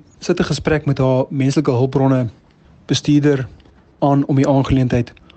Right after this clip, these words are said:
onder hul aandag te bring. Wanneer die insident geopper word met die werkgewer, is daardie werkgewer dan onder die verpligting om die saak te ondersoek en stappe te neem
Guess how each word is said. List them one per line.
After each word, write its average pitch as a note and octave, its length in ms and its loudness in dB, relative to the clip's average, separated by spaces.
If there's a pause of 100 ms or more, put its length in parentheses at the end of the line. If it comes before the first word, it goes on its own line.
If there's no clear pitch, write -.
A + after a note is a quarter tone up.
(160)
onder C3 200 0
hul B2 180 2
aandag B2 260 0
te - 80 -6
bring. G#2+ 280 -4 (640)
Wanneer D3 400 -2
die C#3 260 2 (640)
insident C3+ 560 0 (460)
geopper - 400 -2
word C3 260 0
met B2+ 80 0
die B2 80 0
werkgewer, A#2 600 -4 (100)
is - 120 -10
daardie D#3 240 2
werkgewer C3+ 460 0
dan B2 220 0
onder B2+ 180 -2
die A#2+ 80 -2
verpligting A#2+ 580 -4 (320)
om B2+ 80 -4
die B2 80 -2
saak C3 220 0
te B2+ 80 -8
ondersoek A#2 480 -4 (160)
en B2+ 140 -4
stappe C#3+ 340 -4
te C#3 100 -4
neem B2 320 -2